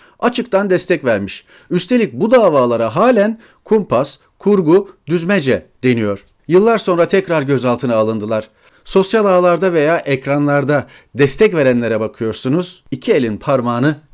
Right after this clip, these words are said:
geçmiyor. Onlar da amirallerin fikir hürriyetini savunurken, "Düşüncelerine katılmıyorum, mavi vatan söylemine karşıyım."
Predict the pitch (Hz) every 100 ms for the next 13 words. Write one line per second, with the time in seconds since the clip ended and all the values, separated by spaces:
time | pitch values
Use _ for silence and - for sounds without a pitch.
0 | - 123 120 - 98 90 _ _ _ _
1 | - 180 233 269 226 135 151 175 180 180
2 | 190 170 127 151 214 185 151 147 143 143
3 | 135 147 156 269 254 180 110 _ _ _
4 | 196 240 240 254 240 208 196 202 254 208
5 | 151 123 - - 127 156 185 240 220 196
6 | 170 - 185 175 190 196 180 175 - 196
7 | 120